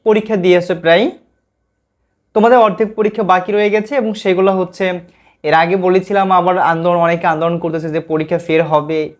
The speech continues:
ইত্যাদি ইত্যাদি। তো এখন কোনো আন্দোলন নেই, তার মানে হচ্ছে পরীক্ষা হচ্ছে না। যেহেতু পরীক্ষা হচ্ছে না সেহেতু তোমাদের ফল প্রস্তুত করতে হবে। এখন এই ফল প্রস্তুত করার ক্ষেত্রে এখানে আমি আজকে দেখলাম যে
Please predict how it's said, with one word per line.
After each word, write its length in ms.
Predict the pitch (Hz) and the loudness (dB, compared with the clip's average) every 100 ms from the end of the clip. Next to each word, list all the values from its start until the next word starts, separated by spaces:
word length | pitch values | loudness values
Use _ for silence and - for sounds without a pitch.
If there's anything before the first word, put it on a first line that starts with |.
| - | -16
ইত্যাদি 400 | 214 - 180 160 | -10 -4 0 0
ইত্যাদি। 340 | 156 131 123 - - _ _ _ _ _ _ _ _ | 0 -2 -4 -10 -18 _ _ _ _ _ _ _ _
তো 60 | 214 | 2
এখন 240 | 196 214 | 2 0
কোনো 120 | 214 | 0
আন্দোলন 340 | 214 196 196 202 | 0 2 0 -2
নেই, 120 | 226 | -2
তার 200 | 214 185 | 2 2
মানে 160 | 180 185 | 0 -4
হচ্ছে 240 | 190 226 | -6 -8
পরীক্ষা 380 | 226 175 165 170 | -4 -4 -4 -4
হচ্ছে 320 | 175 175 208 | -4 -4 -2
না। 200 | 233 381 - _ _ _ _ _ _ _ _ _ _ _ _ _ _ | -2 -4 -10 _ _ _ _ _ _ _ _ _ _ _ _ _ _
যেহেতু 420 | 127 135 185 196 | 0 2 2 2
পরীক্ষা 360 | 233 220 220 254 | -2 -4 -4 -2
হচ্ছে 280 | 240 233 247 | -2 -4 -4
না 140 | 247 | -6
সেহেতু 320 | 240 233 226 | -2 0 0
তোমাদের 260 | 220 214 202 | 0 -4 -4
ফল 240 | 196 190 | -2 -2
প্রস্তুত 320 | 190 190 185 _ | 0 -4 -8 _
করতে 220 | 160 151 | -12 -8
হবে। 280 | 151 123 117 139 _ _ _ _ _ | -4 -4 -4 -12 _ _ _ _ _
এখন 480 | - 160 226 190 214 254 _ _ - | -2 0 2 0 0 -8 _ _ -4
এই 140 | 151 | -4
ফল 320 | 156 185 190 | 0 2 2
প্রস্তুত 420 | 214 - 226 220 214 | 0 -4 -6 -6 -6
করার 220 | 214 208 | -2 0
ক্ষেত্রে 580 | 208 214 220 240 285 254 _ _ | 0 -4 0 2 2 -2 _ _
এখানে 500 | 180 190 202 208 170 | -6 -2 0 2 2
আমি 240 | - 156 165 | 0 0 0
আজকে 240 | 165 - | -2 -4
দেখলাম 400 | 165 175 190 190 | -2 0 0 0
যে 260 | 175 220 | 0 0